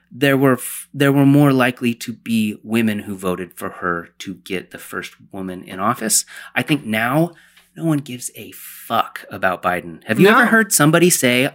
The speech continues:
Speaker 1: "I like Biden and I wanna vote for him"?
Speaker 2: Only when, like, he was friends with Barack and they were doing the whole Joe and Barry fucking memes all over the internet 'cause everyone was like, "Oh, that's endearing. They're friends and that's funny."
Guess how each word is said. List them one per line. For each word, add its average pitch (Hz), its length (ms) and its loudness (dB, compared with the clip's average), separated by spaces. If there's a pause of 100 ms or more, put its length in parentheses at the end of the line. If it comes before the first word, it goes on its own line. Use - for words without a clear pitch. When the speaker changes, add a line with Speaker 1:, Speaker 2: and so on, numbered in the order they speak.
Speaker 1:
"I 98 140 -2
like 95 280 -8
Biden 90 360 -4
and 98 100 -2
I 90 40 -2
wanna 87 260 -6
vote 87 220 -10
for 123 100 -10
him"? 151 260 -4 (220)
Speaker 2:
Only 285 340 6
when, 254 340 4
like, 226 260 4
he 233 160 -4
was 214 240 2
friends 220 440 2
with 196 400 2 (120)
Barack 208 460 4
and 190 140 2
they 185 80 2
were 180 100 0
doing 190 280 2
the 185 100 2
whole 190 180 0
Joe 185 300 2
and 185 120 0
Barry 190 320 4
fucking 180 380 -2
memes 180 320 2
all 175 160 2
over 175 220 0
the 175 80 0
internet 175 480 0
'cause 180 160 -6
everyone 175 340 -4
was 175 80 -10
like, 190 160 -4
"Oh, 302 80 4
that's 349 260 2
endearing. 196 520 4
They're 247 140 2
friends 240 440 -4
and 185 100 -6
that's 190 220 -4
funny." 196 400 -4